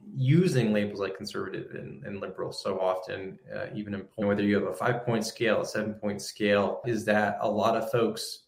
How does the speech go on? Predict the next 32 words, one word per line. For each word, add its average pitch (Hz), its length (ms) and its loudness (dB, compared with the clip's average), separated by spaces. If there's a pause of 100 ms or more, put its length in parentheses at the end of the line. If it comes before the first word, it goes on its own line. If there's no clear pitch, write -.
don't 107 200 2
really 107 600 2
understand 107 440 -2
the 107 60 0
labels, 110 380 2
right? 107 160 8
And 110 200 -2
you 131 220 -2
certainly 135 380 2
get 131 200 6
a 131 40 2
number, 120 560 4 (280)
a - 40 -20
fair 135 160 6
number 117 480 4
of 117 340 2
African-American 123 560 2
voters 120 400 4
identifying 120 460 0
themselves 127 340 -2
as 131 140 0
conservative 139 540 4
because - 200 -16
they, 104 220 -4
they 107 100 -2
see - 180 -4
themselves, 110 540 2 (600)
and 117 140 4
they 143 140 10
are 190 240 10
theologically 113 640 2
conservative. 135 560 2